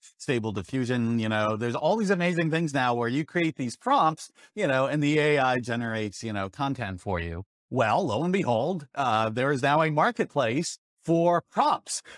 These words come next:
Uh, you know, the people who are really crafting like, "Oh, well, this is the collection of prompts you use to get this kind of a, you know, output from it. And well, I'll sell this to you for twenty dollars, for fifty dollars." Uh, so Prompt Base has become this marketplace,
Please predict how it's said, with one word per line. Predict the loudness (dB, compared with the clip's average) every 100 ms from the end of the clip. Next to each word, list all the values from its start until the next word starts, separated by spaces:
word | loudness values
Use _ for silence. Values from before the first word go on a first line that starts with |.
| -2
Uh, | 2 4 4 4 2
you | 2
know, | 2 2
the | 0
people | -2 0 2
who | 2 2
are | 2 0 -4 -10 -12
really | -4 -2 -2 -4
crafting | -4 0 0 0 0
like, | 0 0 0
"Oh, | 2 2
well, | 0 0
this | 0 0
is | -4 -6
the | -6
collection | -6 -6 -4 -6
of | -4
prompts | 0 0 0
you | -6
use | -4 -2 -2
to | -2
get | -2 0
this | 0 -2
kind | -2 -2 0 2
of |
a, | 2 2 2
you | 2
know, | 0 0
output | -2 0 -2 -2
from | -2 0
it. | 0 -2
And | -4 -6
well, | -10 -10 -8
I'll | -6
sell | -2 0
this | 0 -2
to | -4
you | -2 -2 -4
for | -4 -6 -6
twenty | -4 -2
dollars, | 0 2 2 0 -4
for | -8 -10 -10 -20 _
fifty | -4 -2 2
dollars." | 4 4 4 2 0 -4
Uh, | -2 0 0 -2
so | -2
Prompt | 0 -2 0
Base | -2 -2 -4
has | -6
become | -6 -4 -2
this | -4 -2
marketplace, | 0 0 0 -4 -4 -2 -4